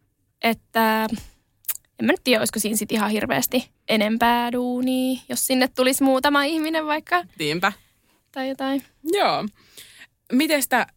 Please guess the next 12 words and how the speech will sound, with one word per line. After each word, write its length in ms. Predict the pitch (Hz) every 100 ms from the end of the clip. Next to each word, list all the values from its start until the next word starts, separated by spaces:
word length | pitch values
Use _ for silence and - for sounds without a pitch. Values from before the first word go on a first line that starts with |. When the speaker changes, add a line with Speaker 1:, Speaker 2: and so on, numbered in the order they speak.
| -
Speaker 2:
joululahja-asia? 1300 | 202 196 202 233 247 262 - 269 - 247 247 254 240 - _ _ _
Haluan 320 | - 208 202
siis 180 | 190 185
kaikille 380 | - 190 180 156
kertoa, 420 | - 175 185 202 196
että 300 | 160 - 131 -
huono 320 | 349 381 381 359
ihminen 460 | 262 - 269 262
täällä, 280 | 254 262 269
moi, 400 | 226 185 196 202 - -
minä 260 | 214 214
siis. 340 | 208 220 214